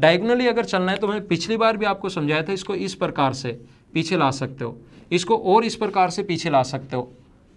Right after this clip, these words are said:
Diagonally मतलब सीधा जाना है यहाँ पर और इसको और इस प्रकार से पीछे ला सकते हो। ये diagonally यहाँ पर जाना है तो यहाँ से यहाँ पर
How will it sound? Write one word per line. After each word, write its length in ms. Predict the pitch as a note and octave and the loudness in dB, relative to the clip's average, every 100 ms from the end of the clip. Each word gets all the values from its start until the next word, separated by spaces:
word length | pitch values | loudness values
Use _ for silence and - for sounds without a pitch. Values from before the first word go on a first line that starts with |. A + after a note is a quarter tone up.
| _ - - - - _ _ - - _ _ - | _ -20 -20 -20 -20 _ _ -20 -20 _ _ -4
Diagonally 500 | C3 D#3+ F3+ A3 C4 | 2 4 4 2 2
मतलब 260 | A#3+ A#3 A#3 | 2 0 -2
सीधा 280 | - A#3 C4 | 2 4 6
जाना 240 | G3+ F3 | 6 4
है 60 | F#3 | 4
यहाँ 140 | E3+ | 2
पर 180 | E3+ G#3+ | 2 2
और 120 | G#3 | 2
इसको 260 | G#3 G3+ A3+ | 2 2 2
और 200 | F#3+ G#3+ | 4 2
इस 120 | G#3+ - | 0 -2
प्रकार 320 | G3+ F#3+ F3+ | 0 0 0
से 120 | F#3+ | -2
पीछे 260 | D3 C#3 D#3 | -6 -4 -2
ला 120 | D3+ | -2
सकते 260 | D3 - G3 | -4 -4 -2
हो। 60 | |
ये 60 | D3 | 0
diagonally 400 | D3 D3 G3+ A3 | 0 0 -2 0
यहाँ 160 | D3+ D3+ | 0 0
पर 120 | E3+ | -2
जाना 240 | D3+ C3 C#3 | -2 -2 -2
है 140 | D#3+ - - - | -6 -12 -8 -2
तो 80 | D#3 | 0
यहाँ 280 | C3+ D3+ E3 | 2 2 0
से 140 | A#3+ | 0
यहाँ 240 | G#3 D#3+ D3+ | 2 2 0
पर 280 | C3+ A#2 | -2 -6